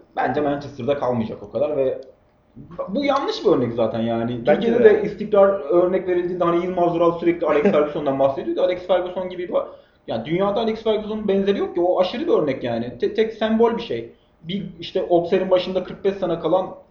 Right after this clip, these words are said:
Speaker 1: kulüp-, kulüpten bile daha bilinen Gayru vardı yani şey
Speaker 2: Bir de
Speaker 1: olarak.
Speaker 2: İngil-, İngiltere'nin bir amatör takımlarından
Speaker 1: O da
Speaker 2: birinde
Speaker 1: bin dokuz yüz yirmilerde
Speaker 2: Ha,
Speaker 1: İskoçya'da
Speaker 2: yani.
Speaker 1: bir antrenör var. O, onlar şey yani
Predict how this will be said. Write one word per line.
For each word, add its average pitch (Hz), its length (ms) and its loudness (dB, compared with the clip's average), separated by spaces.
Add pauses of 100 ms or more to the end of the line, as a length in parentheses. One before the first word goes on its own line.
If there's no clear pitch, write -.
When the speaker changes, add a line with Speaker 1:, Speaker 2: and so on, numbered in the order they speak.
(400)
Speaker 1:
kulüp-, 170 360 -4
kulüpten 170 380 0
bile 160 160 2
daha 165 460 0
bilinen 165 440 -6 (260)
Gayru 170 480 4
vardı 131 280 2
yani 113 260 -2
şey 113 240 -4
Speaker 2:
Bir - 20 -6
de 110 40 -4
Speaker 1:
olarak. 113 340 0
Speaker 2:
İngil-, 180 120 -6
İngiltere'nin 196 520 -2
bir 214 100 2
amatör 190 320 4 (100)
takımlarından 185 540 0
Speaker 1:
O - 60 2
da 170 80 2
Speaker 2:
birinde 185 220 2
Speaker 1:
bin 180 60 4
dokuz - 160 -2
yüz 165 120 -6
yirmilerde 170 440 4
Speaker 2:
Ha, 151 60 2
Speaker 1:
İskoçya'da 147 440 6
Speaker 2:
yani. 143 80 4
Speaker 1:
bir 135 40 2
antrenör 123 480 -2
var. 151 280 0
O, 220 200 8 (260)
onlar 180 460 0 (140)
şey - 300 -2
yani 151 260 -2